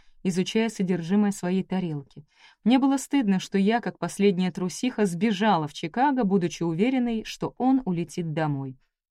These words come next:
"Ну, у меня тут появились кое-какие дела в городе, поэтому решил задержаться". Он протянул руку и повернул моё лицо к себе за подбородок. Одна наглая упрямая девчонка заслуживает хорошую порку.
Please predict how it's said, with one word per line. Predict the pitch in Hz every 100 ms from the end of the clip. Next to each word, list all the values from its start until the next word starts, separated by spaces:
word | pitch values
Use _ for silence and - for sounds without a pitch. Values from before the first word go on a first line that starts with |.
| _ _ _
"Ну, | 156 180 208 294 311 202
у | 175
меня | 175 175
тут | 208
появились | - 196 190 185 196 190 - - _ _ -
кое-какие | 262 208 196 196
дела | 170 190 294
в | 208
городе, | 165 156 139 139 131 -
поэтому | 180 254 349
решил | 339 - 247
задержаться". | 226 247 285 233 185 160 - - 185 _ _ _ _ _
Он | 202 202
протянул | 196 - 196 185
руку | 185 294 -
и | 240 202
повернул | - 175 180 202 262
моё | 208 185
лицо | 175 - 226
к | 226
себе | - 170 180
за | 175
подбородок. | 180 160 175 160 135 135 _ _ _ _ _ _ _ _ - -
Одна | - 185 190 196
наглая | 214 190 165 165
упрямая | 156 185 175 170
девчонка | 160 160 - 262 285 - 147
заслуживает | 165 - 294 254 240 233
хорошую | - 208 214 - 208
порку. | - 277 - 131